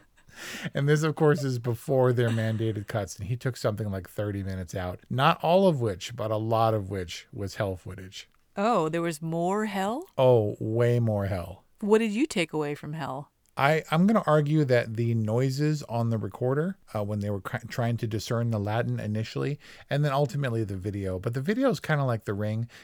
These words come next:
Speaker 1: Like, random images are happening, and you can tell it's horrifying, but it's, but I still think this is the scariest part of the movie, in particular the audio.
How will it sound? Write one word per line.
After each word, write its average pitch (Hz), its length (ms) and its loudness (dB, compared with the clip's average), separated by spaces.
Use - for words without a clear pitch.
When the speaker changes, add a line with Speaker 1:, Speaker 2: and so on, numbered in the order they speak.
Speaker 1:
Like, 107 160 -6
random 139 380 0
images 135 400 -2
are 120 80 0
happening, 110 480 -2
and 104 100 -2
you 120 100 0
can 120 160 -4
tell 131 240 -2
it's 120 140 -4
horrifying, 139 680 0
but 113 120 -2
it's, - 280 -10
but 135 260 -4
I 143 80 0
still 175 220 2
think 160 240 2
this 123 120 -6
is 120 140 -4
the 113 120 -4
scariest 107 600 -4
part 107 240 -2
of 95 60 -8
the 95 60 -4
movie, 95 380 -4
in 143 140 0
particular 123 560 -4
the 92 140 -4
audio. 87 460 -8